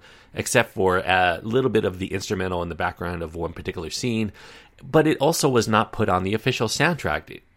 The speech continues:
Eddie Grant ended up having to release it on his own album, and it ended up going to top forty success. This time out, though, the studio learned its lesson. They commissioned Jive Records to put in songs.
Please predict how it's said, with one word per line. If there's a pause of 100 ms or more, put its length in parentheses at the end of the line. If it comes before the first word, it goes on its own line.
(120)
Eddie
Grant
ended
up
having
to
release
it
on
his
own
album, (340)
and
it
ended
up
going
to
top
forty
success. (500)
This
time
out,
though,
the
studio
learned
its
lesson.
They
commissioned
Jive
Records
to
put
in
songs.